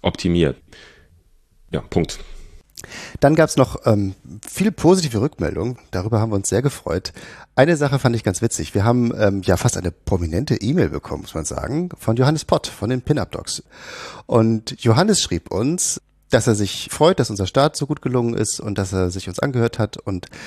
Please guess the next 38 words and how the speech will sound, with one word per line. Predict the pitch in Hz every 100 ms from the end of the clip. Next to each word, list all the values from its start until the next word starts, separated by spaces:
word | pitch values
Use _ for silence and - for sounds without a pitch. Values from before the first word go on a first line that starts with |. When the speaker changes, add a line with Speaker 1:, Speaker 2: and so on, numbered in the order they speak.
| - - - -
Speaker 2:
ähm, | 104 95
dass | 92
er | 95
findet, | - 120 113
dass | 104
es | 104 -
eine, | 95 -
ein | 113 90
gutes | 160 135 -
Repetitorium | - 113 - 131 147 123 117
für | 107
die | 98
Facharztprüfung | 185 135 - - 85 -
ist. | - 120 - - - - -
Und |
am | 107
gleichen | 107 160 220 226
Tag | - - 73 - -
schrieb | - -
uns | 87 -
Jonas, | 95 170 90 85 - - - - -
Jonas | - 135 151 117 -
ist | 104 -
Rettungsassistent | 165 131 95 87 87 - 76 131 - - - - - -
und | 120 170
der | 214
freute | - 196 117
sich | 92 87
darüber, | 90 87 104 131
dass | 123 113 -
er | - 107 104
durch | 104 -
unseren | 131 117 127
Podcast | - 131 - 120 - -
etwas | - 123 110
über | 110
den | 104 -
Tellerrand | - 175 127 90 95 -